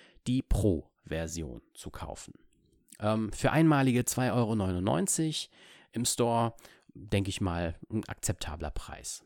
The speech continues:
Ich habe das gemacht und, äh, die Version aktualisiert sich jetzt alle fünf Minuten. Also sprich, die Daten werden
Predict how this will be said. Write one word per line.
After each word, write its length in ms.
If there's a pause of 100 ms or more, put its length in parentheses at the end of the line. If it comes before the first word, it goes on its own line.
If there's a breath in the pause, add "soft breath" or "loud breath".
(160)
Ich 80
habe 80
das 160
gemacht 480 (440 loud breath)
und, 340
äh, 320
die 140
Version 400
aktualisiert 840
sich 240
jetzt 320
alle 220
fünf 320
Minuten. 500 (600 loud breath)
Also 180
sprich, 260
die 140
Daten 400
werden 400